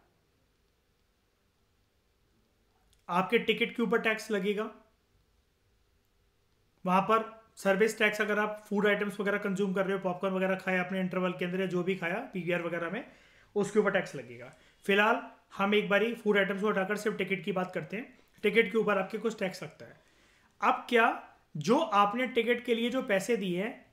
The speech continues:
हम लोग इसको मोटा मोटी मान लेते हैं कि आपने पाँच सौ रुपये दिए हैं, पाँच सौ रुपये की टिकट है, ठीक है, आप गोल्ड क्लास में कहीं पर गए हो, आपकी पाँच सौ रुपये की टिकट है। क्या मैं ये मान लूँ कि अगर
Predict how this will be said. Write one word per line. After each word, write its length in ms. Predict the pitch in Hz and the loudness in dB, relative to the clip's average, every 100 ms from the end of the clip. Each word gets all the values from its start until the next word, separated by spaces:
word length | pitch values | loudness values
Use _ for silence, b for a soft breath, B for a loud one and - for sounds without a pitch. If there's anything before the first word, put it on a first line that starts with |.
| - | -4
हम 140 | 202 220 | 0 2
लोग 140 | 240 | 2
इसको 420 | 226 233 247 - - | 0 0 0 -2 -4
मोटा 220 | 190 220 | 0 2
मोटी 260 | 214 196 226 | 4 2 2
मान 200 | 202 202 | 0 0
लेते 200 | 202 220 | 0 -2
हैं 80 | 226 | 0
कि 60 | |
आपने 260 | 214 196 233 | 0 0 0
पाँच 280 | 220 202 185 | 0 -2 0
सौ 60 | |
रुपये 240 | 214 214 196 | 2 2 0
दिए 160 | 190 | 0
हैं, 120 | 196 | -2
पाँच 180 | 196 196 | -2 -2
सौ 80 | 202 | -2
रुपये 180 | 185 196 | -2 -2
की 80 | 202 | -2
टिकट 320 | 165 120 117 | -4 -8 -14
है, 100 | 117 | -6
ठीक 180 | 196 247 | -4 -2
है, 320 | 208 - b b b _ - | -4 -8 b b b _ -8
आप 200 | 165 165 | -4 -2
गोल्ड 220 | 170 190 185 | 2 2 2
क्लास 280 | 190 185 | 0 0
में 100 | 196 | -4
कहीं 160 | 185 180 | -2 0
पर 120 | 185 | 0
गए 160 | 175 180 | 0 0
हो, 80 | 226 | 0
आपकी 280 | 220 - | 0 -4
पाँच 240 | 190 185 175 | -4 -4 -2
सौ 80 | 190 | -2
रुपये 160 | 190 | 0
की 100 | 196 | -2
टिकट 360 | 180 160 120 117 | -4 -8 -10 -16
है। 160 | - b b b b b b b b - | -20 b b b b b b b b 2
क्या 220 | 208 240 | 4 6
मैं 140 | 277 | 2
ये 140 | 262 254 | 0 2
मान 180 | 233 | 2
लूँ 180 | 226 269 | 2 0
कि 120 | - | -2
अगर 480 | 277 202 196 240 294 | -4 0 2 2 2